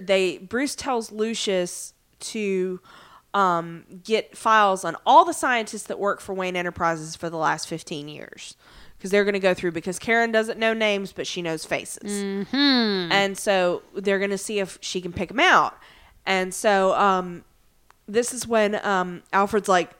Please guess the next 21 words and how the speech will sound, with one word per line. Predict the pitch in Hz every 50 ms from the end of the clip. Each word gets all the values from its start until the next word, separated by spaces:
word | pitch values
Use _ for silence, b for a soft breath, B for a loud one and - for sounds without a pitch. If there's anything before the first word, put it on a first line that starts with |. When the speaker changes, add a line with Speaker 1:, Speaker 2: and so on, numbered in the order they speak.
| _ _ _ _ _ _ _ _ _
Speaker 1:
"She | - - - - 403 440 392 247
dead | 202 226 254 240 226
as | 180 180 -
soon | - 226 226 214
as | 185
she | - - 196
hits | 196 196 180 151 -
Blackgate. | - 165 160 120 - - 143 147 151 156 -
Y'all | - 185 190 220 226 233 220
do | 196 262 339 320
know | 233 196 180 180 160
that, | 165 - - - -
right?" | 180 170 160 160 156 143 - - B B B B 226
Speaker 2:
At | 254
least | 339 415 - -
somebody's | - 277 302 285 262 214 190 185 180 -
thinking | - 202 190 175 180 170 160
straight. | - - 175 165 160
Speaker 1:
And | 233 220 202
Jim's | 202 208 202 160
like, | 175 147 131